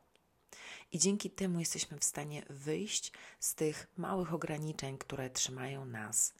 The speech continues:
w klatce. Dzięki zrozumieniu, które przynosi astrologia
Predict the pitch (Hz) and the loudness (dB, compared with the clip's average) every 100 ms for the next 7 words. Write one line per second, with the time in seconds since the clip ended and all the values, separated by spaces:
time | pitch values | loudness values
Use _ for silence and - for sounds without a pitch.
0 | - - - 135 120 - - - 120 - | -16 -10 -4 -4 -4 -8 -8 -6 -6 -10
1 | _ _ _ _ _ _ _ - - - | _ _ _ _ _ _ _ -20 -20 -10
2 | 160 151 196 214 196 180 175 156 151 143 | 0 4 4 2 4 4 4 2 2 2
3 | 147 147 170 160 127 131 185 - - 143 | 0 2 2 2 0 -2 -4 -6 -4 -2
4 | 139 - 151 156 151 147 - 131 - 139 | -2 -2 0 0 0 0 0 0 2 2
5 | 143 139 139 135 | 2 2 0 0